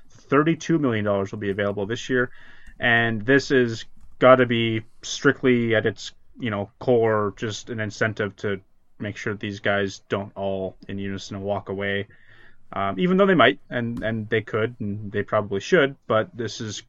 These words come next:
you know, clearly just a tactic where the N H L is gonna go, "Hey, we understand, here's some more money, here's twice as much money," uh, honestly, which is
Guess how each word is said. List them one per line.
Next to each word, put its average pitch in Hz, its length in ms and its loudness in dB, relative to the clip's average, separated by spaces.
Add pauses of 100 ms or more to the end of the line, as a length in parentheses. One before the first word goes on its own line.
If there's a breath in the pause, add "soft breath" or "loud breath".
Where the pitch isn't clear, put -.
(140)
you 117 80 -6
know, 101 80 -6
clearly 143 320 4
just 131 160 -4
a 131 60 -2
tactic 117 420 2
where 107 160 0
the 110 60 -4
N 107 60 -2
H 104 140 -4
L 107 80 -2
is 101 60 -8
gonna 101 160 -6
go, 101 360 -4 (640 soft breath)
"Hey, 107 400 0 (180)
we 117 140 -2
understand, 107 540 0
here's 107 200 -4
some 95 300 -8 (260)
more 98 220 -6
money, 98 460 -8
here's 98 220 -10 (160)
twice 160 260 4
as 113 100 -8
much 101 180 -6
money," 95 360 -8
uh, 95 260 -6
honestly, 95 420 -6
which 95 220 -10
is 98 240 -10